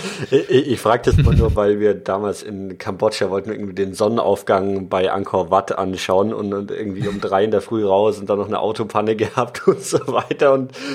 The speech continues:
Speaker 1: dann war's irgendwie total bewölkt und es war einfach mega unbeeindruckend. <laughs> Ähm, aber dann, dann hattest du mehr Glück, weil
Speaker 2: Ja.
Speaker 1: da, deswegen hab ich immer so, so wenn, wenn man irgendwo Sonnenaufgang an irgendwelchen speziellen Orten <laughs> anschauen, dann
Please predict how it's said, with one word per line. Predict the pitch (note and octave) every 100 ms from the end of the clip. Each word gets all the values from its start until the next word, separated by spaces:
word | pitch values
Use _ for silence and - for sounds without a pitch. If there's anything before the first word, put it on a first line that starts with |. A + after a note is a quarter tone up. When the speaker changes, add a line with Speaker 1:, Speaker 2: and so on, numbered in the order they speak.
| -
Speaker 1:
dann | C3 B2+
war's | C3
irgendwie | C3+ C3+ C3+
total | C#3 - A#2 C#3
bewölkt | C3 A2+ A#2+ C3
und | A2+
es | G#2+
war | A2 G#2
einfach | A#2 A#2 -
mega | B2 A2 C3+ A#2+
unbeeindruckend. | A2 B2+ A#2 C#3 F#3+ B2 A#2 A#2 - B2 - - - -
<laughs> | E3+ - G#3+ - C#3 - F3+ E3+ C#4+ C4 F3
Ähm, | A2 G#2+ G2+ E3 G#2 - - - D3+ - D#3
aber | A2 A#2
dann, | A2+ A2+ A2 G#2
dann | A#2
hattest | A2 G#2+
du | B2
mehr | A2+ A2 G#2
Glück, | G#2 G2+ -
weil | F#2+ F#2 G#2+ - - -
Speaker 2:
Ja. | G2+
Speaker 1:
da, | F#2+
deswegen | A2 A2+ A#2 G#2+
hab | G#2+
ich | A2+
immer | A#2
so, | - -
so | G#2+ G#2 G#2
wenn, | G2+ G2+ G2
wenn | G2+
man | G#2
irgendwo | G2 G#2 G2+
Sonnenaufgang | G2+ G#2 A#2 F#2 F#2+ G#2 G2+
an | G#2 G2 G2+
irgendwelchen | G2+ G2+ G2 G2+
speziellen | - F#2+ - F#2 F2+
Orten | F2 F#2 G2+
<laughs> | F2
anschauen, | F2+ - C3 - - G2+
dann | A2+